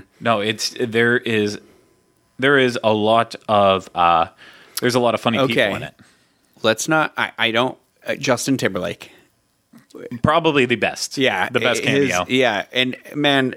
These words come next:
Speaker 2: Justin Timberlake, he's such a funny guy. I feel like he, I don't know, he, he's got a good part in it. Yeah.
Speaker 1: Yeah, no, it's, and I don't wanna get into, like, what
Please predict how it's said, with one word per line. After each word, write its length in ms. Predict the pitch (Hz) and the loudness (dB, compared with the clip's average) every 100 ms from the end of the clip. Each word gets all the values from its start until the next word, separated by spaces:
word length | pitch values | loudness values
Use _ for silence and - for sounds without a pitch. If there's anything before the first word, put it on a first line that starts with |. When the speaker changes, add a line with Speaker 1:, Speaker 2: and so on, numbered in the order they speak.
| - | -4
Speaker 2:
Justin 360 | 156 160 175 | -2 0 0
Timberlake, 400 | 160 131 113 104 - | 0 2 2 2 0
he's 240 | 185 190 | -2 0
such 200 | 196 - | 0 -2
a 40 | |
funny 280 | 117 110 101 | -2 0 0
guy. 340 | 98 92 90 - _ _ - - | 0 -2 -4 -12 _ _ -20 -6
I 120 | 113 | -4
feel 220 | - 107 | 0 2
like 300 | 101 101 - _ | 2 0 -4 _
he, 640 | - 135 139 139 135 135 - - - - _ _ _ - | -6 0 4 4 2 0 -6 -20 -20 -20 _ _ _ -10
I 100 | 143 139 | -2 0
don't 100 | 127 | 0
know, 220 | 104 101 | 0 -2
he, 260 | 123 143 143 | 0 0 2
he's 140 | 139 | 2
got 160 | 143 123 | 2 2
a 20 | |
good 200 | 117 107 | 0 2
part 240 | 104 78 | 0 0
in 40 | 95 | -4
it. 140 | - | -4
Yeah. 240 | 107 95 - - | -4 -4 -8 -10
Speaker 1:
Yeah, 180 | - 120 | -4 -2
no, 260 | 95 131 104 | 0 -2 0
it's, 300 | 123 127 - - - | 0 -2 -4 -20 -6
and 160 | 135 139 | -2 0
I 100 | 143 | 0
don't 160 | 151 | 0
wanna 160 | 147 143 | 0 0
get 200 | 120 117 | 0 0
into, 260 | 117 117 117 | 0 -2 0
like, 240 | 98 95 | 0 2
what 240 | 110 104 | 0 -2